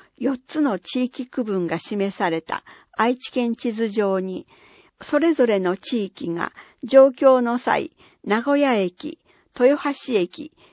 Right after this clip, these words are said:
三河安城駅の三つのうち、いずれの駅を使うかが円グラフで示されています。愛知県西部、名古屋駅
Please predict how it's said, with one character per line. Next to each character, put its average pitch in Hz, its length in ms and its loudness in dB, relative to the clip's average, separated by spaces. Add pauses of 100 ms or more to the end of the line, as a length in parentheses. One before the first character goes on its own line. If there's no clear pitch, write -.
(120)
三 214 140 -4
河 285 400 2
安 269 200 2
城 262 260 4
駅 185 260 -4
の 156 200 -6
三 196 160 -6
つ - 220 -6
の 214 160 2
う 175 80 -2
ち、 - 300 -14 (340)
い 226 60 0
ず 254 140 -4
れ 311 140 2
の 277 160 2
駅 262 280 -2
を 185 100 0
使 - 360 -6
う 190 60 -8
か 160 180 -6
が - 220 -4 (400)
円 277 180 4
グ 294 120 0
ラ 247 120 2
フ 220 120 -10
で 175 120 -4
示 190 300 -4
さ 185 120 -4
れ 156 120 -2
て - 160 -8
い - 100 -4
ま 143 160 -8
す。 - 260 -20 (1120)
愛 277 220 0
知 - 140 -12
県 202 240 0
西 185 340 0
部、 - 200 -12 (640)
名 214 160 -2
古 285 160 0
屋 285 140 0
駅 - 460 -6